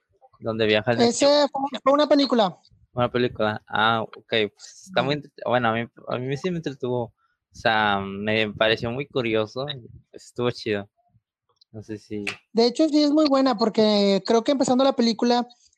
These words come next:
Speaker 2: Dexter obviamente ya había hecho su máquina del tiempo, o la iba a hacer en esa película, no recuerdo, pero él quería ver cómo iba a ser él,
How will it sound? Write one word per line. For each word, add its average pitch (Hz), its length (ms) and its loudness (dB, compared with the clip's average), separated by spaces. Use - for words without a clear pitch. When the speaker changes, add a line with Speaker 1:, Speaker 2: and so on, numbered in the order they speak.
Speaker 2:
Dexter 226 600 0
obviamente 240 440 2
ya 226 420 4
había 202 220 -2
hecho 240 180 -2
su 233 120 0
máquina 220 300 0
del 214 120 0
tiempo, 220 440 2
o 214 140 2
la 190 120 2
iba 185 140 0
a - 20 4
hacer 208 140 -2
en 220 120 0
esa 226 120 2
película, 220 380 0
no 202 140 4
recuerdo, 240 500 2
pero 247 400 6
él 233 140 4
quería 254 280 2
ver 254 240 4
cómo 254 280 2
iba 254 140 4
a 233 40 0
ser 247 140 4
él, 247 200 2